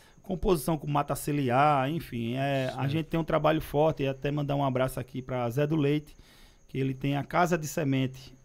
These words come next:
Speaker 1: ali na, no sítio Lagoa Escondida, o qual é um trabalho belíssimo e que a gente apoia realmente. E quando a gente pode investir, a gente traz investimentos pra dentro desse, dessa Casa de Semente, que é um,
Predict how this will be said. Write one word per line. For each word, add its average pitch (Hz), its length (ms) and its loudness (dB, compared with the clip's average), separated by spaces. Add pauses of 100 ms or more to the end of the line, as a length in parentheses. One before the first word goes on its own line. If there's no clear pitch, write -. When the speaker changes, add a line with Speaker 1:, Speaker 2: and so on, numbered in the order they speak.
Speaker 1:
ali 120 340 -4
na, 117 640 -6 (120)
no 131 120 -8
sítio 143 320 -6
Lagoa 131 220 0
Escondida, 151 580 -2 (760)
o 165 120 -2
qual 165 340 8
é 175 40 6
um 165 40 0
trabalho 156 440 4
belíssimo 170 640 4
e - 20 -2
que 165 120 -2
a - 20 2
gente 160 240 0
apoia 151 520 4
realmente. 139 520 2
E 139 40 -8
quando 143 180 -2
a 139 60 0
gente 151 260 -2 (160)
pode 151 280 2 (220)
investir, 147 520 -2
a 135 40 0
gente 143 240 -2
traz 147 240 2
investimentos 143 720 -2 (460)
pra 143 160 2
dentro 143 340 -2
desse, 139 480 0
dessa 131 320 -2
Casa 143 260 -2
de 143 80 -8
Semente, 135 440 0
que 143 100 -4
é 143 60 0
um, 143 480 0